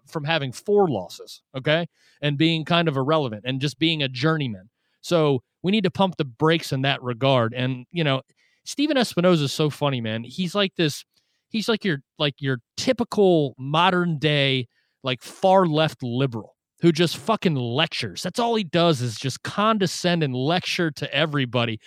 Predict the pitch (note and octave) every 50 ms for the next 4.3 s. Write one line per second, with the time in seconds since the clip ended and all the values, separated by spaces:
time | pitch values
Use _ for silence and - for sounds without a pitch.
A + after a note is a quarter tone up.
0 | - - - F#3+ - - A3 G3 - - A#3+ A#3+ A#3 F#3+ - _ - - - _
1 | _ _ _ - C#3+ B2 D#3 G3 - - E3 F#3 B3 C#4 D#4 - E4+ D4+ A3 -
2 | - - - A3 G#3+ A3 A3 - - E3+ F3+ F#3 F#3 F#3 - - - F#3 F3 E3+
3 | - - C#3+ B2+ A2+ D3 D3 D3+ D3+ D3+ D3 B2+ B2+ C3 A#2+ A2+ D3+ F3 G3+ E3
4 | B2+ A2 F3 F3+ -